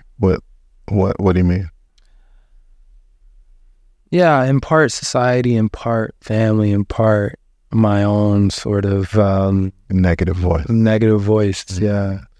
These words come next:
Speaker 1: So, did we talk much about ego death before, before it happened?
Speaker 2: Yeah.
Speaker 1: Or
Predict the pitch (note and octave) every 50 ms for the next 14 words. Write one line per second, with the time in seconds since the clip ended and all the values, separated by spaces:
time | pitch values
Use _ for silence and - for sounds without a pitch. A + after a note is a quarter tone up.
0 | _ _ _ _ _ _ - - - - G2+ F#2 E2 D#2+ - _ _ - _ _
1 | _ - - - - _ - G2+ - C3+ C#3 C3+ D3 E3 - - E3+ D#3+ D#3+ -
2 | D#3+ D#3+ D#3+ - E3 D#3 D#3+ D#3 D#3 - B2 D3 E3 D#3 D#3 D3 D#3 D3+ D3+ D3
3 | - - C#3+ C#3 - - C3+ C3 - - C3+ C3 - - - C#3+ C#3 C#3 C3+ C3
4 | C3 C3+ C3+ C3+ C3+ C3 - C#3+ C#3 C#3+ C3+ - - _ _ _ _ _ _ _
5 | - B2 A#2+ D#3 A#2 C3 B2+ B2 A#2 A#2 A#2